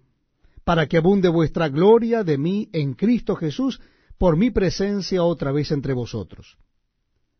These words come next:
Solamente que os comportéis como es digno del Evangelio de Cristo, para que, o sea que vaya a veros, o que esté ausente, oiga de vosotros que estáis firmes en un mismo espíritu, combatiendo unánimes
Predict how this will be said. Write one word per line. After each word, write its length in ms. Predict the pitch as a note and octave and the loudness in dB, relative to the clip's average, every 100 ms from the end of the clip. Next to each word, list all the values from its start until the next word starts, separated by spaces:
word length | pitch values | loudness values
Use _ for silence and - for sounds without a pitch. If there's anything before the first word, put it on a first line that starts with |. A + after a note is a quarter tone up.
| _ _ _ _ | _ _ _ _
Solamente 600 | - G3 F3 F3+ F#3 F3 | 0 2 4 2 0 -2
que 140 | C#3+ D#3 | -2 0
os 340 | E3 D3+ B2+ | 0 -2 -6
comportéis 1000 | - G3+ F3 D#3+ D#3 C#3+ G#3 G#3+ A3+ A3 | 2 2 4 2 2 2 2 2 2 -2
como 320 | - G#3 F#3+ F#3 | 0 0 2 -2
es 200 | D#3 D3+ | -4 -2
digno 380 | G#3 A#3+ A#3+ | 0 0 0
del 120 | A3 G3+ | 0 0
Evangelio 440 | E3 D3 F3 D#3+ | -2 -4 -2 -2
de 140 | C3+ | -2
Cristo, 480 | - D#3+ C#3 - - _ _ _ _ _ _ - - | -4 -4 -4 -10 -20 _ _ _ _ _ _ -16 -2
para 240 | G#3 G3 | 0 2
que, 240 | G#3 F#3 - | 4 2 2
o 100 | G#3 | -2
sea 240 | D4 D4 | 2 0
que 160 | - G3 | 2 0
vaya 500 | E3+ F3 D#3 D#3+ C#3+ | 2 0 2 0 0
a 60 | C3 | 2
veros, 800 | F#3+ B2+ C#2+ - - - - _ _ _ - | 2 0 -8 -20 -20 -20 -20 _ _ _ -2
o 140 | F#3+ | 0
que 140 | D#3 D#3+ | 2 0
esté 240 | C#3 E3+ | 2 2
ausente, 720 | E3 D3+ - C4+ F#3 A2+ E2+ _ _ _ _ | 2 0 0 0 0 -4 -14 _ _ _ _
oiga 420 | - F#3+ A#3+ B3+ B3+ | 4 8 8 6 4
de 100 | A#3+ | 4
vosotros 920 | A3+ - F#3+ - D3+ D#3+ E3+ - - - _ | 4 4 0 0 -2 -2 -2 -10 -18 -20 _
que 240 | - F#3 E3+ | 2 4 4
estáis 480 | - F3+ F3+ C#3+ C3 | 2 -2 -2 -4 -4
firmes 600 | A3 C4+ C4 B3 A#3+ A3 | 2 2 2 -2 0 0
en 120 | A3 | 2
un 240 | G#3 F#3+ | 0 2
mismo 380 | C4+ C4 A#3+ B3+ | 2 2 0 -2
espíritu, 680 | A#3 - A#3 F3+ A#2 G#2+ G#2 | -2 0 0 0 -4 -8 -2
combatiendo 600 | A3+ A3 G3 A#3 A#3+ A#3 | 0 2 0 0 0 0
unánimes 720 | G3+ A#3+ A#3 E3 C3+ A#2 - | 0 0 0 0 -2 -6 -12